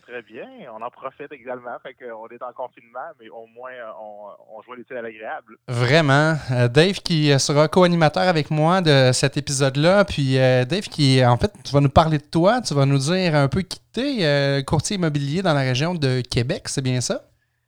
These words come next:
Speaker 1: Exactement. Mais dans le fond, je suis copropriétaire et courtier immobilier, euh, au sein de Royal Lepage, euh, Blanc et Noir, qui est, euh, une agence immobilière que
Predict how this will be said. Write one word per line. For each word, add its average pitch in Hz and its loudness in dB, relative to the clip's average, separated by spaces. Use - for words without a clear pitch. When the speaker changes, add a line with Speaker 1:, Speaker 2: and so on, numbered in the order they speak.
Speaker 1:
Exactement. 131 -14
Mais 151 -14
dans 135 -10
le 120 -12
fond, 160 -18
je - -20
suis - -20
copropriétaire 147 -10
et 160 -16
courtier - -20
immobilier, 120 -20
euh, 110 -14
au 110 -20
sein 123 -18
de 113 -18
Royal 110 -12
Lepage, 117 -12
euh, 107 -16
Blanc 104 -16
et 104 -16
Noir, 107 -16
qui 110 -20
est, 104 -20
euh, 101 -18
une 101 -20
agence 101 -16
immobilière 107 -16
que 101 -20